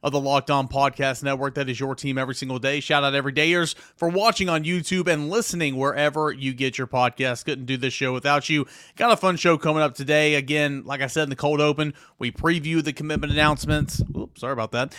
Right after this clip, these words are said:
Uh, we preview the commitment announcement on Monday's show. And Jordan Ross, he is a Vol. He committed to the University of Tennessee last night. We're gonna get Matt Ray, my colleague of Volquest dot com, to join us here in a matter of moments.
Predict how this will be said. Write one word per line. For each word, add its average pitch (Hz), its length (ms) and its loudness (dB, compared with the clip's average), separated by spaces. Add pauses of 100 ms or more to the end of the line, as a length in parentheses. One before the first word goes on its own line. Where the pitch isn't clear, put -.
(180)
Uh, 139 180 2
we 147 100 2
preview 190 480 4
the 180 80 0
commitment 170 420 0
announcement 165 500 0
on 139 200 0
Monday's 160 420 2
show. 165 440 4 (320)
And 120 160 -2
Jordan 147 280 2
Ross, 147 360 2
he 147 220 0
is 143 200 0
a 139 160 0
Vol. 131 420 4
He 127 100 -2
committed 131 340 -4
to 143 120 -2
the 131 80 -2
University 131 380 -2
of 123 60 -4
Tennessee 135 380 -6
last 131 320 -2
night. 139 140 0
We're 175 120 -4
gonna 175 60 -8
get 139 160 0
Matt 135 260 0
Ray, 135 220 2
my 127 140 0
colleague 143 520 0 (260)
of 110 120 -6
Volquest 143 460 0
dot 143 240 2
com, 151 240 0
to 143 60 -2
join 135 220 -4
us 135 120 -6
here 147 100 -2
in 131 60 -2
a 127 40 -4
matter 131 220 0
of 127 60 -2
moments. 160 360 0